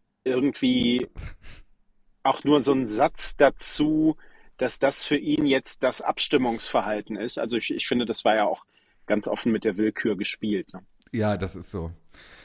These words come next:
Speaker 2: Also, äh, es ist heute ein bisschen, es ist auch mal ganz schön, wir können mal durchatmen,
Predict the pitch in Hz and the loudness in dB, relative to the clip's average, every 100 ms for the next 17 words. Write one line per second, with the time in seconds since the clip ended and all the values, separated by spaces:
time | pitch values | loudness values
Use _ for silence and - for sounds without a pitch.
0 | - - - _ - 123 143 143 151 143 | -20 -20 -20 _ -10 -4 0 2 0 0
1 | - 139 135 156 175 170 175 160 151 160 | 2 2 4 2 2 4 4 2 0 0
2 | 165 151 139 120 127 - 117 127 139 117 | 0 -2 -4 -6 -6 -4 -2 0 0 0
3 | 107 - 131 135 120 - 127 113 107 107 | -2 0 0 2 0 -2 -4 -2 -2 -2
4 | 87 98 98 110 107 110 | -2 -2 -2 -4 -4 -6